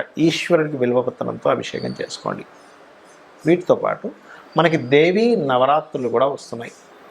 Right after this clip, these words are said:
ఈ దేవీ నవరాత్రుల్లో తొమ్మిది రోజులు కూడా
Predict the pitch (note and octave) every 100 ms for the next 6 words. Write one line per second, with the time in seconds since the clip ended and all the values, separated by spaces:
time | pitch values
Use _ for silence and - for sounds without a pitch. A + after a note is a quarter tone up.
0 | - - - - - - F3 D3+ C3+ C#3
1 | D#3+ G3 F3 D3+ C#3+ C3 - A#2 A2 A#2
2 | A#2 - - C#3 D#3+ F3+ D#3+ D3+ C3 A#2
3 | - - A2+